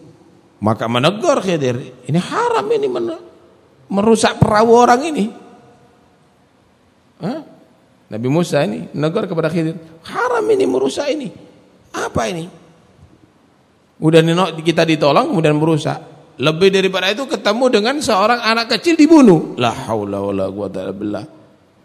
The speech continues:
Dosa ini, anak gak bersalah. Apa salahnya itu anak?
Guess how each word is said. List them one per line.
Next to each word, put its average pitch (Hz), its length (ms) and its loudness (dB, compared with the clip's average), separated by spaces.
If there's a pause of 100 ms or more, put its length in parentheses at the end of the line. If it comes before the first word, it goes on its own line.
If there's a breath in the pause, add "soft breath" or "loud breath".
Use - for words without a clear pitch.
(340)
Dosa 427 720 4
ini, 302 240 -10
anak 302 400 -8
gak 247 160 -8
bersalah. 285 640 0
Apa 285 320 -6
salahnya 247 480 -8
itu 220 240 -4
anak? 220 320 -6